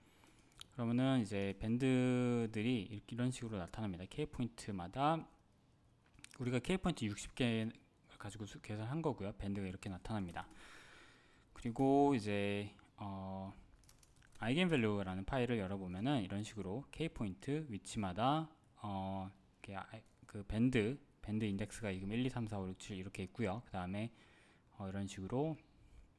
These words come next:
아이겐밸류들이 나타납니다. 그리고 마-, 맨 마지막에 이게 아큐페이션이고요. 이런 식으로, 어, 나타나게 되는데요. 그래서 이거를 그 그려보면은 사실은, 어, 여러분들이, 어,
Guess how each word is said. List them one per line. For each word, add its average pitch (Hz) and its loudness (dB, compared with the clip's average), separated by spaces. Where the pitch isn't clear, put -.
아이겐밸류들이 104 -2
나타납니다. 90 -4
그리고 95 -6
마-, 92 0
맨 104 -2
마지막에 110 2
이게 92 -6
아큐페이션이고요. 107 0
이런 98 -4
식으로, 104 -6
어, 98 -8
나타나게 117 -2
되는데요. 98 -4
그래서 - 2
이거를 160 8
그 113 2
그려보면은 120 6
사실은, 113 0
어, 95 -2
여러분들이, 98 -4
어, 92 -6